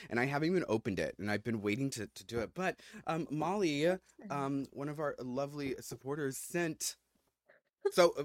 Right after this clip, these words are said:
Speaker 1: uh, Molly sends me every year, you know, like, the Christmas, like, um, what are those calendars called? Where you get, like, a
Speaker 2: Advent calendar.
Speaker 1: Yeah, that thing. Um, so Sugarfina, do you know Sugarfina?
Speaker 2: Uh, yes.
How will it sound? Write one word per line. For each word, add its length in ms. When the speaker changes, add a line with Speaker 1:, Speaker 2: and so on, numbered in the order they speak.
Speaker 1:
uh, 60
Molly 280
sends 260
me 120
every 180
year, 180
you 160
know, 100
like, 160
the 100
Christmas, 760
like, 320
um, 500
what 120
are 40
those 220
calendars 480
called? 420
Where 120
you 60
get, 160
like, 100
a 40
Speaker 2:
Advent 220
calendar. 480
Speaker 1:
Yeah, 280
that 200
thing. 220
Um, 400
so 140
Sugarfina, 720
do 80
you 40
know 80
Sugarfina? 560
Speaker 2:
Uh, 60
yes. 640